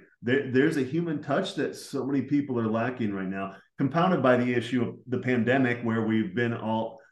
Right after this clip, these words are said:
many of us have been isolated for years. So that personal touch can help bring people back to realizing they're an integral part of a human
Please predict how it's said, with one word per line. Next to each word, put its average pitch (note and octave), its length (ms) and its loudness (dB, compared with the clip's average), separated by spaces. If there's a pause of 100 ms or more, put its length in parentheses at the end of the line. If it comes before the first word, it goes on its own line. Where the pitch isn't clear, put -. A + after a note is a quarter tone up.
many C3 420 4
of G#2+ 120 2
us G#2+ 120 -4
have G2 140 -4
been A2 180 0
isolated G#2 720 -2
for G2 120 -4
years. G2 640 -4 (360)
So C3+ 520 2
that D#3 240 2
personal D#3+ 560 0
touch C3+ 400 0
can A#2+ 160 -2
help B2 420 2
bring B2 360 2
people B2 320 2
back A2 560 -4 (680)
to B2+ 540 4 (120)
realizing A2+ 960 2
they're G#2 180 2
an G#2+ 100 0
integral A#2+ 340 -4
part A2+ 360 2
of G2+ 420 -4
a G#2 100 -4
human A2 800 -2